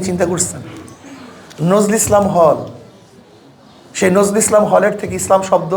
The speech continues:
বাদ দেওয়া হয়েছে। এটা কি আমাদের সাথে বৈষম্য নয়? এটা কি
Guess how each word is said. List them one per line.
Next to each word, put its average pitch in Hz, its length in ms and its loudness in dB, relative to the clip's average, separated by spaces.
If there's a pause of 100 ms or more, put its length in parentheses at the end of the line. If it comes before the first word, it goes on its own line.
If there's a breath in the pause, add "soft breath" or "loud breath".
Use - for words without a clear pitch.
(1080)
বাদ 165 220 2
দেওয়া 143 220 2
হয়েছে। 117 300 -10 (1160)
এটা 202 140 2
কি 226 120 4
আমাদের 202 200 2
সাথে 208 200 0
বৈষম্য 196 320 0 (140)
নয়? 180 200 -6 (1300)
এটা 208 140 2
কি 226 60 0